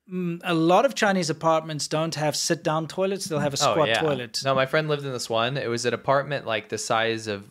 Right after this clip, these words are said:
Speaker 2: almost this table, really.
Speaker 1: Right.
Speaker 2: And it was a bed, and it had a window to the hallway where everyone else lives, and the window, it had no curtains or anything.
Speaker 1: Yeah.
Speaker 2: And it was, like, hospital lighting down the hallway,
Speaker 1: Oh, yeah, yeah, yeah.
Speaker 2: and there was no window
Speaker 1: <laughs>
Speaker 2: and a public toilet at the end with no, no curtains, and, like,
Speaker 1: It's
Speaker 2: tons
Speaker 1: terrible.
Speaker 2: and tons of showers were,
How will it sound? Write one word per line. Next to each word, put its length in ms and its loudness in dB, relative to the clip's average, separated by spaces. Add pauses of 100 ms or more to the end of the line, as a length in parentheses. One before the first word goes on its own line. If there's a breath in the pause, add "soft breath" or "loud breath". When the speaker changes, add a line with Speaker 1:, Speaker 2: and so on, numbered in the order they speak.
Speaker 2:
almost 460 -4
this 240 -10
table, 520 -8
really. 400 -8 (160 soft breath)
Speaker 1:
Right. 180 -14 (100)
Speaker 2:
And 180 -2
it 40 0
was 220 -4 (120)
a 100 0
bed, 500 0
and 200 -4
it 80 -8
had 200 -2
a 80 0
window 680 0
to 200 -6
the 100 2
hallway 460 4
where 140 2
everyone 340 2
else 240 0
lives, 540 2
and 120 -2
the 80 2
window, 280 2
it 60 4
had 100 0
no 100 4
curtains 500 -4
or 100 -2
anything. 540 -8
Speaker 1:
Yeah. 340 0 (180)
Speaker 2:
And 120 2
it 80 2
was, 160 -4
like, 300 2
hospital 580 2
lighting 440 4
down 220 4
the 100 0
hallway, 400 4
Speaker 1:
Oh, 20 4
yeah, 200 2
yeah, 240 -4
yeah. 60 -6
Speaker 2:
and 80 0
there 80 8
was 140 4
no 180 6
window 680 4
Speaker 1:
<laughs> 180 0
Speaker 2:
and 320 4
a 60 8
public 360 2
toilet 280 6
at 100 -2
the 80 2
end 100 2
with 120 2
no, 180 4
no 180 0
curtains, 460 -6
and, 100 -6
like, 120 0
Speaker 1:
It's 100 -8
Speaker 2:
tons 160 0
Speaker 1:
terrible. 220 0
Speaker 2:
and 80 -10
tons 200 -2
of 100 -10
showers 380 0
were, 160 -8